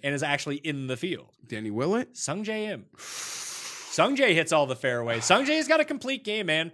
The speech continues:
Speaker 1: When we do that draft, if that show hasn't come out yet, I take Sung Jae 'cause I think Sung Jae gonna be good.
Speaker 2: I, I don't mind that, and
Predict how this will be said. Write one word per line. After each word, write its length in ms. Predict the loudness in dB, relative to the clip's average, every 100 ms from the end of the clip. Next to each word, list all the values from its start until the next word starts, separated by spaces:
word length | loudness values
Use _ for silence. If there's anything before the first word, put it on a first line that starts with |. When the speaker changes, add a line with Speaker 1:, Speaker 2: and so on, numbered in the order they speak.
| -12 -6
Speaker 1:
When 120 | -2
we 100 | 0
do 140 | 2
that 220 | 4 2
draft, 480 | 2 2 4 4 0
if 160 | -8 -4
that 180 | -4 -2
show 140 | -2
hasn't 220 | -2 -4
come 120 | -4
out 140 | -2 -2
yet, 180 | -6 0
I 160 | 0 2
take 240 | -2 -4
Sung 240 | -6 -6
Jae 160 | -8 -10
'cause 120 | -6
I 80 | -6
think 160 | -6 -6
Sung 160 | -6
Jae 160 | -4 -6
gonna 160 | -6 -6
be 100 | -6
good. 340 | -4 -6 -6 _ _ _
Speaker 2:
I, 360 | 4 8 8 6 0 2
I 160 | 6 8
don't 280 | 6 4
mind 420 | 0 2 2 2 0
that, 300 | 2 2 2
and 340 | 0 2 -2